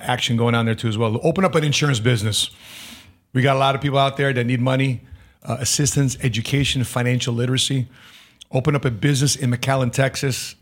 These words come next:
uh, in the insurance industry. Um, there's a lot of realtors out there or, or, or mortgage people out there, but a financial services business, bam.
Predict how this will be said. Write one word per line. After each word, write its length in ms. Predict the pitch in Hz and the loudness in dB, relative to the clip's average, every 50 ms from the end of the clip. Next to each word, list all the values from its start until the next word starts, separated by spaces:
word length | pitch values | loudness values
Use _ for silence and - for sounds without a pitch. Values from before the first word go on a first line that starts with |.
| _ - | _ -4
uh, 200 | 123 120 117 120 - | -2 0 0 -2 -2
in 100 | 139 127 | 0 0
the 100 | 127 127 | 2 2
insurance 440 | 127 120 - - 135 127 120 117 - | 2 2 2 0 0 0 0 0 0
industry. 340 | - 123 127 120 - 107 107 | 0 2 2 2 0 0 -2
Um, 140 | 110 107 92 - - - - | -2 -4 -6 -8 -14 -10 -6
there's 140 | 120 113 107 | -2 -2 0
a 20 | |
lot 160 | 117 123 131 | 2 2 2
of 60 | 131 127 | 2 4
realtors 340 | 151 160 160 147 160 143 | 4 2 2 2 2 4
out 200 | 143 151 151 143 | 4 4 2 2
there 260 | - 151 147 147 147 139 | 2 2 2 2 2 0
or, 200 | 123 120 117 - | 0 -2 -2 -4
or, 180 | - 127 120 123 | -2 -2 -2 -2
or 220 | 123 120 117 117 120 | -2 -2 -2 -2 -2
mortgage 320 | 120 127 139 131 123 - | -2 0 0 0 0 0
people 200 | - 139 127 127 | 0 0 2 2
out 140 | 127 127 - | 2 2 0
there, 200 | 131 127 127 120 | 2 2 2 2
but 180 | 104 120 117 113 | 0 -2 -4 -6
a 80 | 113 | -6
financial 400 | - - 139 139 151 151 - 147 | -4 -4 -2 -2 -2 -2 -2 -2
services 380 | 123 - 151 147 147 131 120 113 | -2 0 0 0 0 -2 -2 -2
business, 540 | 120 151 160 151 135 151 156 151 - - - - - - - _ _ _ _ _ _ _ | -2 -2 0 0 0 0 0 2 0 -2 -4 -8 -16 -20 -20 _ _ _ _ _ _ _
bam. 320 | - 127 123 120 110 98 | -4 -2 -2 -2 -2 -4